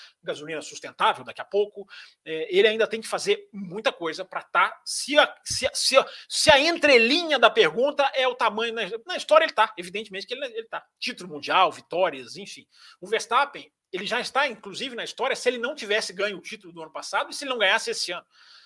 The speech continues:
É, o tamanho do talento dele, eu acho que já o colocaria na história. Agora, o quão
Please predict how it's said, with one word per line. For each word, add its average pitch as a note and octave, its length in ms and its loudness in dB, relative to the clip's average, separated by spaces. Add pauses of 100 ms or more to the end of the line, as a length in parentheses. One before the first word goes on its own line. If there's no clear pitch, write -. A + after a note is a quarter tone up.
(260)
É, F#3 160 -6
o A3+ 120 -6
tamanho C4 520 2
do A3 120 -6
talento F#3 420 2
dele, G3 220 2
eu A3 60 4
acho G#3+ 120 2
que - 80 -12
já - 80 0
o G#3 60 0
colocaria F3+ 420 -4
na F3+ 80 -14
história. G#2 300 -16
Agora, C#3 260 -10 (140)
o A3+ 120 -8 (140)
quão A#3 420 0